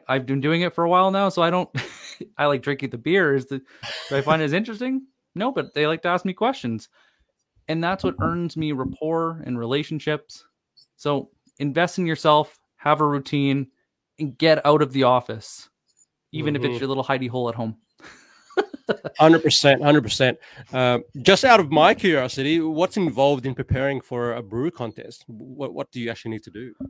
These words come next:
Speaker 1: It, <sighs> there's a lot. So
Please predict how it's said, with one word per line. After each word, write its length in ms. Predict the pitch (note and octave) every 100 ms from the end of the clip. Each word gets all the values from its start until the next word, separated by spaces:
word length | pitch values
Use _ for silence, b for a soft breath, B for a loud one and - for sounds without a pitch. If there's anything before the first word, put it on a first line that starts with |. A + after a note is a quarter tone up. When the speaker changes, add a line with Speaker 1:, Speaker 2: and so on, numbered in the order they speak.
| b b b b b b - - _ _ _ _ -
Speaker 1:
It, 760 | G#3 F#3+ E3+ D3 - D#3+ - C3+ -
<sighs> 140 | -
there's 200 | D3+ D3
a 60 | C3+
lot. 480 | A2 A2 A2+ A#2+ -
So 360 | D3 C3+ C3